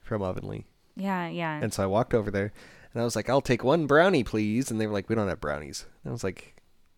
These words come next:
Speaker 2: They didn't have the caramel brownie?
Speaker 1: They did not. The only, she said, "Our brownies are out. The only thing we have is a raspberry swirl blondie."
Speaker 2: Oh, they just came out with that, I think.
Speaker 1: Oh, did you want that? Well, I didn't get it. They had it.
Speaker 2: I want it, yeah,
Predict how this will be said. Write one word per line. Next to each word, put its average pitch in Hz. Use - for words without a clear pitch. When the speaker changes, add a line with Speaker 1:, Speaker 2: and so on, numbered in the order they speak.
Speaker 2:
They 240
didn't 262
have 254
the 247
caramel 247
brownie? 262
Speaker 1:
They 113
did 107
not. 113
The 104
only, 117
she -
said, 110
"Our 98
brownies 117
are 101
out. 107
The 113
only 120
thing 139
we 143
have 101
is 104
a 90
raspberry 123
swirl 110
blondie." 95
Speaker 2:
Oh, 240
they 226
just 214
came 202
out 190
with 185
that, 151
I 143
think. 139
Speaker 1:
Oh, 110
did 95
you 101
want 101
that? -
Well, 98
I 95
didn't 98
get 85
it. -
They 117
had 104
it. -
Speaker 2:
I 190
want 190
it, 170
yeah, 175